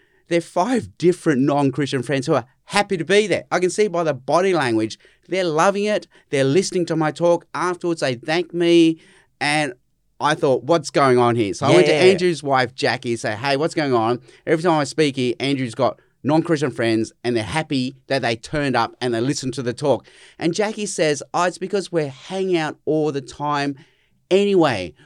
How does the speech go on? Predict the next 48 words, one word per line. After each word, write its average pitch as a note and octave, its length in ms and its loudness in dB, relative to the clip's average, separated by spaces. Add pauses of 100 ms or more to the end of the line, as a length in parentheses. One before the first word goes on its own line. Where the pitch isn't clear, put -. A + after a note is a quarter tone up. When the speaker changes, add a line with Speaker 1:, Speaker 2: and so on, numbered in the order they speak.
Speaker 1:
We're D3 160 2
always F#3+ 280 2
going D#3+ 260 -2
to C3+ 220 -4
their C#3+ 440 -2
things, G2+ 580 -4 (160)
so - 180 -2
they're E3+ 200 4
happy D3+ 300 -4
to D3 100 -2
come B2 420 -4 (120)
to D3+ 100 -4
one C#3+ 200 0
of C#3+ 140 -2 (260)
our F3 260 2
things. G#2 460 -4 (240)
And C#3+ 100 -4
it's C#3 100 -6
just G3 180 -4
one D#3+ 140 0
of C#3 140 -4 (100)
many D3 460 2
things C#3 440 -2
we C3+ 140 -2
would C3+ 200 -2
have A#2 80 -10
been B2+ 280 -2
doing B2+ 420 0
together A#2 440 -4 (280)
anyway." G#2+ 600 -2 (380)
Speaker 2:
Okay, C3+ 400 -2
so A2+ 320 0 (360)
let C#3 120 -2
me E3+ 80 -2
see D#3 120 -4
if A#2 80 -4
I A2 60 2
get G2+ 160 -8
that, E2 220 -6 (200)
that, G#2+ 220 -4
um, G2+ 280 -2
he's C#3+ 220 -2
actually C#3+ 240 -2
just F#2+ 160 -6
got G#2 120 -6
heaps G2 200 -8
of - 80 -18
friends, - 480 -8